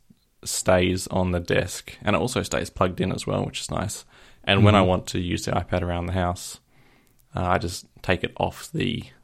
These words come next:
Speaker 1: case altogether and just use it in, like, iPad mode.
Speaker 2: Right. Yeah, the more I thought about it, the more I realized that's probably not as much of an issue as I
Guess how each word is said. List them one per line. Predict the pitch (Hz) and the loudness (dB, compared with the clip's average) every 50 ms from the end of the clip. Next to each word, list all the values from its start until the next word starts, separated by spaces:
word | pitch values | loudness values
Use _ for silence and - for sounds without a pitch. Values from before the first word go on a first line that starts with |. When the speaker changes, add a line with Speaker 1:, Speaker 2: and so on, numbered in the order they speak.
| _ _ _ _ _ _ _ _ | _ _ _ _ _ _ _ _
Speaker 1:
case | - - - - - - - | -8 -4 -4 -4 -4 -4 -4
altogether | 95 92 - 92 90 90 90 - - - 104 | -4 -4 -4 -2 -2 -2 0 0 -2 -6 -6
and | 107 107 101 | -6 -4 -4
just | 101 98 98 | -4 -2 -2
use | 95 90 87 95 | -2 -2 -2 -4
it | - | -4
in, | 117 101 92 | -2 -2 -2
like, | 92 95 - - - | -4 -4 -6 -8 -6
iPad | - - 95 - 101 92 90 | -4 -4 -2 -2 -4 -4 -2
mode. | 92 92 92 95 190 - - - _ _ _ - - - - - - - | -2 -2 -2 -4 -4 -8 -20 -20 _ _ _ -20 -20 -20 -20 -20 -10 -2
Speaker 2:
Right. | - 120 117 90 80 - - - - - - - - - - - - - - - - - | 2 2 4 2 2 -4 -8 -18 -20 -20 -20 -20 -20 -20 -18 -18 -18 -18 -18 -18 -14 -6
Yeah, | - 120 120 | -2 0 0
the | 107 110 | 2 2
more | 117 139 147 | 2 2 2
I | 131 107 | 2 2
thought | - 110 110 107 | 2 2 2 2
about | 95 90 85 85 | 2 2 0 0
it, | 82 - | 0 -2
the | 98 | 0
more | 98 101 95 | 0 2 2
I | |
realized | 90 95 92 87 82 82 85 85 - | 2 2 2 2 0 0 -2 -2 0
that's | - 107 104 | -2 0 0
probably | - - - 196 156 92 - - - - - - - - - - - - | 0 -2 0 0 0 0 0 -4 -8 -16 -18 -18 -18 -18 -18 -18 -14 -4
not | - 95 98 101 104 104 104 101 - - | 0 2 4 6 6 6 6 4 2 0
as | - 95 90 | -2 0 2
much | 95 90 87 | 2 2 0
of | 82 87 | 0 0
an | 82 82 | 0 0
issue | 85 85 - - 85 82 78 | 0 -2 -2 -2 0 0 0
as | 80 82 87 | 0 0 0
I | 80 - 80 82 98 | -2 -2 -2 -2 -4